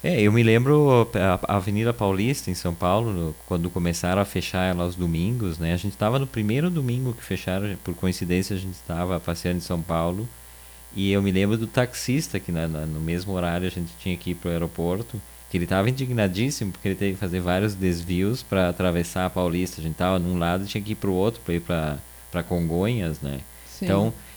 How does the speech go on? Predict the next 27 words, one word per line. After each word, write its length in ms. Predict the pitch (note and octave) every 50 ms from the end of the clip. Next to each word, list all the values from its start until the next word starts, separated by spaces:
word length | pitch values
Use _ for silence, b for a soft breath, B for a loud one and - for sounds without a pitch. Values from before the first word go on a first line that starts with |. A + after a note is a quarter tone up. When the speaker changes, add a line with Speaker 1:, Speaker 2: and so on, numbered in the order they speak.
| B B -
Speaker 1:
a, 300 | - G2 F2+ C2 E2+ F2+ - - -
a, 20 |
a 20 | A#2
briga 480 | G2 G2 G#2 A#2 C3 D3+ F3+ G#3 A#3+
normalmente 580 | A#3 A3 E3+ D3+ C3 A#2 A2 G#2+ B2 D#3+ - -
é 20 |
sempre 380 | G3 - F#3 G3 G3+ - A#3 -
essa, 440 | C#3+ C3+ D#3 F#3+ F#3 - - F2 D#2+
né? 380 | D#2 G2+ D2 E2 F2 G2 - -
É 80 | C#2+ D#2+ -
quem, 420 | - - G2 G2 G2 F#2 E2+ D#2 D2 -
quem 180 | - F2+ E2+ E2+
Speaker 2:
Mas 80 | D#2+
não 280 | - - - - - -
Speaker 1:
trabalha 520 | - F#2 F2 D#2 F2 F2 F2+ F2+ F2+ F2+
Speaker 2:
adianta, 200 | F2+ - - -
alguém 340 | G#3 G3 F#3+ G3+ G#3+ A#3+ D4
sempre 340 | C#4+ - - D4+ F4 F#4 E4+
vai 160 | - C#4 C4
ficar 200 | B3+ - - A3+
descontente, 840 | A3+ - - - A#3 A3+ A3 - F3 D3+ C#3+ C3 - - - - - - - -
né? 360 | - - D3 D3 D3 D#3+ D#3 - B B B B B B B B -
Então, 260 | - E3 D3+ D#3 D#3+
acho 220 | D#3 E3+ E3 - -
que 120 | - G#3
tem 320 | G3+ - - F#3 F3+ F#3 F#3+
que 640 | F#3+ - - G#3 G#3+ G#3+ A3 A3 A3 G#3+ G#3 G3